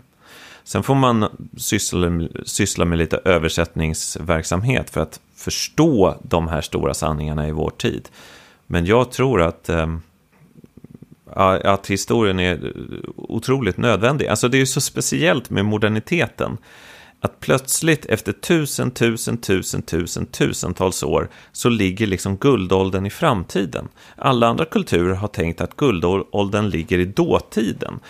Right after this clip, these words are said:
Och det, vi ska, vi ska, liksom, återuppväcka den här guldåldern och få den att blomstra igen.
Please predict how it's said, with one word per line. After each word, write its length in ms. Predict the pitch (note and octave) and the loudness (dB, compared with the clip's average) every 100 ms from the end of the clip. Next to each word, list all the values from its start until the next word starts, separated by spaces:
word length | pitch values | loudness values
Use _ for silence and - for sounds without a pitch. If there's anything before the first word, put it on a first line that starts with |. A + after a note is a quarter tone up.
| - - | -20 -20
Och 220 | - - G#2+ | -8 0 2
det, 100 | A2+ | 4
vi 120 | A#2 | 4
ska, 300 | A#2 B2+ A#2 - | 4 2 0 -2
vi 140 | A#2 | -2
ska, 200 | - B2 | 2 2
liksom, 480 | A#2 A2+ A#2 A2+ - | 2 2 2 0 -2
återuppväcka 1040 | - D3+ A#2 - A2 G#2 A#2 F3 - - B2+ | 0 4 4 4 2 2 0 -2 -2 0 2
den 120 | E2+ | 2
här 120 | E2 | 0
guldåldern 720 | E2 F2+ E2 D2 A1 B1 C#2 | 2 2 4 0 -2 -2 -4
och 100 | E2 | -4
få 180 | - F2+ | 0 0
den 100 | F2 | 2
att 100 | F2 | 0
blomstra 720 | G2+ A2 F2 E2 - G2 G2 - | 2 4 2 -2 -2 0 0 0
igen. 540 | G2+ G#2+ - - B1 | 0 0 0 -2 -8